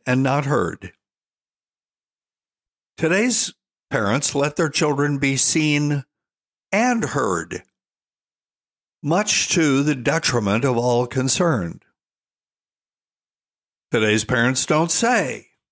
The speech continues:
"Have I, have I ever told you that I'm a poet, little Johnny?"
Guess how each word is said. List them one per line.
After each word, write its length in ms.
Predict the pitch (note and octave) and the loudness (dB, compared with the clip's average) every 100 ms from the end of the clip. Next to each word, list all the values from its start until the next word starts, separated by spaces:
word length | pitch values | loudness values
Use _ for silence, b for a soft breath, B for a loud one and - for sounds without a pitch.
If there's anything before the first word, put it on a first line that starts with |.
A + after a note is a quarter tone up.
| _ _ _ _ _ - _ | _ _ _ _ _ -20 _
"Have 180 | - D3 | -2 0
I, 100 | G3 - - | 0 -2 -4
have 180 | D#3 G#3 | 0 2
I 180 | C4 | 2
ever 180 | D4+ C4 | 2 0
told 320 | - F3 D#3+ | 0 2 2
you 120 | C#3+ D#3 | 2 2
that 160 | D3 | 2
I'm 180 | B2 A#2+ | 2 2
a 80 | B2 | 0
poet, 720 | - - G#2+ F#2+ C3 - - - _ _ _ _ | -2 -2 2 2 2 -2 -6 -10 _ _ _ _
little 240 | A#2+ A#2 B2+ | -2 0 2
Johnny?" 540 | A2 C3+ C#3 F#3+ A#3+ | 2 2 2 0 -2